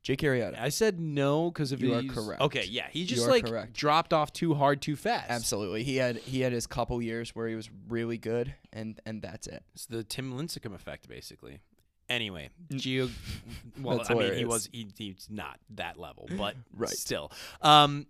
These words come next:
Speaker 2: Gio Gonzalez.
Speaker 1: Gio
Speaker 2: I
Speaker 1: Gonzalez.
Speaker 2: said yes, 'cause rack 'em up, baby.
Speaker 1: Yes,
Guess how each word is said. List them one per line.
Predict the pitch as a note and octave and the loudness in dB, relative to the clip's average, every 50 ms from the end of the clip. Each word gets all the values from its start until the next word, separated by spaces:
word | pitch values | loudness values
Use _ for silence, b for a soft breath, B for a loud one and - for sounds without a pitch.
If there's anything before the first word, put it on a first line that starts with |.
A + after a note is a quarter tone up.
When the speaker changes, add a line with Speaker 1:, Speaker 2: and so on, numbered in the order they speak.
| - | -8
Speaker 2:
Gio | C3 A#2+ C#3+ D#3+ F#3 G3 G3+ F#3 | -6 -2 4 6 8 8 8 6
Gonzalez. | E3 E3 D3+ B2 G#2 G#2+ A#2+ A#2 B2 C3 C3 A#2+ G#2 E2 C#2+ C#2 - - | 4 0 -2 -4 -6 -4 -2 0 2 2 0 0 -2 -4 -8 -10 -10 -6
Speaker 1:
Gio | - | -4
Speaker 2:
I | G#2+ B2+ C3 | -4 -2 -2
Speaker 1:
Gonzalez. | B2+ B2 - A#2 A2+ G#2 G2+ G#2 - | -2 0 0 0 0 0 -2 -6 -8
Speaker 2:
said | B2+ A#2+ | -10 -14
yes, | A#2 A#2 A#2+ A#2 A#2 C#3+ F3+ G#3+ - - - | -12 -10 -6 -6 -4 -4 -4 -4 -6 -8 -10
'cause | - - - C#3+ A#2+ G#2+ G2 | -10 -6 -6 -4 -4 -6 -6
rack | F#2+ G#2 G2+ G#2+ B2+ - - | -2 0 0 0 0 -2 -4
'em | B2 B2 | -2 0
up, | A#2 C3 C#3+ - | 0 0 0 2
baby. | - D3+ E3+ F3+ F3+ A3 | 4 4 4 4 2 0
Speaker 1:
Yes, | A3+ B3 G#2+ A#2 G#2 - - - - - | -2 -2 0 -2 -2 -2 -4 -8 -10 -8